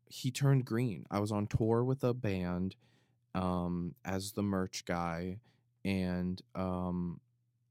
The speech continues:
you know, my toenail turned green. And, um, probably because I was swimming in a river in the South. And then when I got back from that tour, I didn't wanna tell my mom because this other band asked me to go on tour with them because they were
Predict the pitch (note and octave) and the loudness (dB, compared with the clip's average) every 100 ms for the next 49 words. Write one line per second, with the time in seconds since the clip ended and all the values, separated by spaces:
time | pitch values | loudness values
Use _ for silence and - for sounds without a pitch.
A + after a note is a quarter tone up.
0 | _ _ - A#2+ A#2+ B2 B2 B2+ A#2 B2+ | _ _ 2 4 6 4 2 2 2 2
1 | F2+ - D#2 D2+ D2+ D2 - - _ _ | 0 -4 -8 -10 -12 -14 -16 -20 _ _
2 | _ _ _ - - - _ _ - G2 | _ _ _ -20 -20 -20 _ _ 0 2
3 | F#2+ F#2+ F#2 F2+ F2+ E2+ - _ A2+ A#2+ | 2 2 2 2 0 -2 -8 _ -2 2
4 | C#3+ C3+ B2+ A#2+ G#2 G#2 - G#2+ G#2+ G2 | 2 0 -2 -2 -2 -4 -4 -4 -2 -2
5 | F#2 F#2+ F#2 F2+ E2+ - - - - _ | -2 -4 -4 -6 -6 -6 -8 -12 -20 _
6 | - - _ - C3 D#3 D3+ C3+ C3+ C3+ | -20 -20 _ 0 4 4 4 2 0 -2
7 | A2+ G#2+ G#2+ - G2+ F2+ E2 G2+ A2+ - | -4 -4 -4 -2 -2 -2 -2 -2 -2 -2
8 | A2 G2+ G#2 F#2+ F#2 F#2+ F#2+ F2+ F2+ G2+ | -4 -2 -2 0 0 0 0 -2 -4 -6
9 | G2 - F#2 F2 F2 F2 - - _ G2+ | -10 -6 -4 -2 -2 -6 -12 -20 _ -6
10 | - - B2+ G#2 F#2 F2 F2 - F2+ F2+ | 0 4 4 2 -2 -2 -6 -6 -6 -6
11 | F2 F2 G2 E2 F2 - E2+ E2 - A#2 | -6 -6 -6 -8 -8 -8 -10 -12 -10 -8
12 | G#2 G2 F2 | -4 -4 -4